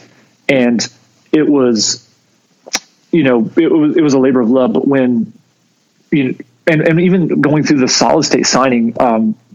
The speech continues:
Dusty and Josh flew out and, and kinda handled all that stuff. Uh, everyone else was a little, you know, we were just like, "Oh, it's awesome. Like,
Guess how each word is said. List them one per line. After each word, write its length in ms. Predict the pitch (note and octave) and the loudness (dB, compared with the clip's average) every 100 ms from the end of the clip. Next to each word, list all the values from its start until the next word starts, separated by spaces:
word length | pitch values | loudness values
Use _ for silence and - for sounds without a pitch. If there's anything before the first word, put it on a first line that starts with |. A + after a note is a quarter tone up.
| - | -2
Dusty 400 | C#3 C#3 D#3 C3+ | -2 0 0 0
and 140 | A#2+ | 0
Josh 400 | G2+ B2+ C#3 - | 0 2 0 -2
flew 360 | - - C#3+ B2 | -4 -2 0 2
out 340 | A#2 A#2 - _ - - _ - | 0 -2 -4 _ -20 -20 _ -4
and, 240 | C#3 B2+ C#3 | -2 0 -2
and 100 | A2 | 0
kinda 180 | C3 | 0
handled 420 | A2 C3 C3 D3+ E3 | 0 0 0 0 0
all 120 | F3 | 0
that 180 | F3 - | -2 -2
stuff. 440 | F#3 F#3 - - - - - | -2 -2 -6 -14 -18 -14 -4
Uh, 180 | B2 A2+ | -2 0
everyone 300 | D3 D3+ C3 | 0 0 2
else 280 | C3 C3+ - | 2 0 -2
was 120 | A#2+ | -2
a 40 | A#2 | 0
little, 520 | B2 B2 A#2+ A2 - _ - | 0 0 0 -2 -6 _ -4
you 60 | |
know, 60 | A#2+ | 0
we 60 | C3 | 0
were 60 | |
just 120 | A2 | 0
like, 120 | A#2 A2+ | 0 0
"Oh, 320 | E3+ A#2 - | 0 -2 -4
it's 160 | - | -2
awesome. 360 | A#2+ D3 B2+ A#2+ | 0 0 -2 -4
Like, 180 | A#2+ | -6